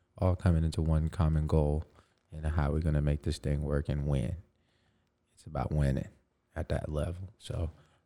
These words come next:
um, you know, I think he's gonna be gr-, a great coach. He was a great point guard, a great player, and history shows someone that plays that position and knows what it entails to be a point guard and a great quarterback.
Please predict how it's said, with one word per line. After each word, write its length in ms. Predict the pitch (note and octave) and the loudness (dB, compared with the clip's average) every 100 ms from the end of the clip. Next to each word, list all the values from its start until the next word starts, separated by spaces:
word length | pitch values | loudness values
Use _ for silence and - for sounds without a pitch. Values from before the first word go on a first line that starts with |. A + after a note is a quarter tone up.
| _ _ | _ _
um, 360 | F#2+ G2 G2 F#2+ _ _ | 2 4 4 0 _ _
you 60 | F#2+ | -6
know, 80 | E2+ | -2
I 60 | |
think 280 | E2+ E2+ E2 | -2 -2 -4
he's 100 | F#2 | -6
gonna 220 | E2 D#2 | -12 -14
be 180 | D2 D2+ D2+ | -4 -4 -2
gr-, 180 | D#2+ D#2 - | 0 0 -2
a 60 | D2+ | -6
great 280 | E2 D#2 | 0 0
coach. 420 | - F#2 E2 - - | 2 0 0 -4 -8
He 60 | |
was 120 | E2 D#2+ | -6 -8
a 40 | |
great 240 | - E2+ - - _ | -4 -2 -2 -14 _
point 220 | - E2+ | 4 4
guard, 300 | - D#2+ D#2 | 6 4 4
a 40 | |
great 240 | D#2 D#2 D2+ | 2 0 0
player, 360 | - D2+ D2+ - - _ _ _ | 0 0 0 -4 -18 _ _ _
and 240 | D#2+ D2+ | -4 -4
history 420 | D#2+ E2 - D2+ D2+ | 0 0 2 0 2
shows 540 | - D#2 D2+ D2+ - - | 4 4 4 -2 -8 -20
someone 380 | - - D#2 D2 | -18 -4 -2 0
that 360 | D2 D2+ D2 - | 0 0 -2 -8
plays 280 | - D#2+ D2+ | 2 2 4
that 180 | D2 D2 | 2 2
position 480 | D2+ D#2+ D#2+ - - | 0 2 2 0 -4
and 140 | D2+ D2+ | -2 -2
knows 460 | D#2+ D2 D2 D2+ _ _ _ _ _ - _ _ _ _ _ | -2 0 -2 -4 _ _ _ _ _ -20 _ _ _ _ _
what 220 | E2 D#2 | -2 2
it 40 | |
entails 680 | D#2 D#2 D#2 D#2 E2 D#2+ D#2 | 4 4 2 4 4 6 4
to 120 | - | 0
be 140 | D#2 D#2 | 0 0
a 60 | D#2 | 2
point 280 | - D#2 | 0 0
guard 180 | D2+ D2 | 0 -4
and 120 | D2 | -4
a 40 | C#2+ | -2
great 240 | D2+ D2+ | 2 0
quarterback. 540 | - D#2+ D#2 C#2+ D2 | 4 4 4 2 0